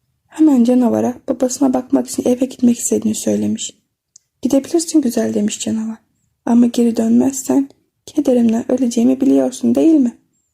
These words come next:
Korkarım ki babanın yanında kalmak isteyeceksin ve dö-, ve dönmeyeceksin. Ama eğer fikrini değiştir de dönmek istersen yüzüğünü yatağın yanındaki sehpaya koyman yeterli.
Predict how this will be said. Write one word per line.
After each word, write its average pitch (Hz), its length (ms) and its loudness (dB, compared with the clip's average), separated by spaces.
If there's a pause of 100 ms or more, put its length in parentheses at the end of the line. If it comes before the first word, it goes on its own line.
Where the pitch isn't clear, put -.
(440)
Korkarım 277 540 0
ki 269 240 -2 (280)
babanın 247 380 0
yanında 240 320 2
kalmak 220 380 -2
isteyeceksin 214 680 -2
ve 233 60 2
dö-, 240 280 0 (240)
ve 233 180 0
dönmeyeceksin. 220 840 0 (600)
Ama 269 180 2
eğer 262 300 0
fikrini 247 360 0
değiştir 240 320 2
de 254 120 2
dönmek 240 340 2
istersen 302 580 -2 (960)
yüzüğünü 247 420 2
yatağın 226 580 0
yanındaki 220 500 0
sehpaya 220 560 -2
koyman 226 300 0
yeterli. 247 540 -2